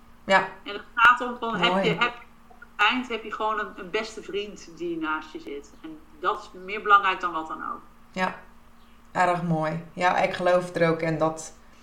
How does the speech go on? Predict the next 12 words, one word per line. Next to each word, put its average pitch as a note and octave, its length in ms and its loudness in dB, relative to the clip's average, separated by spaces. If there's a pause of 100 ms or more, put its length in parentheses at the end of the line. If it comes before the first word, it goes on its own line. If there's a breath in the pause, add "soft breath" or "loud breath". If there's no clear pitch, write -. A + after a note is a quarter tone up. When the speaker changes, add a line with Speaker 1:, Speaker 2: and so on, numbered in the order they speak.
(300 soft breath)
Speaker 1:
eh, E3 320 8 (300)
je F#3+ 180 -4
beste F#3+ 380 6
vriend, F#3+ 440 0 (260)
dat F#3 260 4
dat F#3+ 260 2
de F3+ 80 6
basis F3 560 10
is E3 240 4
voor E3 220 2
een E3 120 4
supergelukkige E3+ 1160 4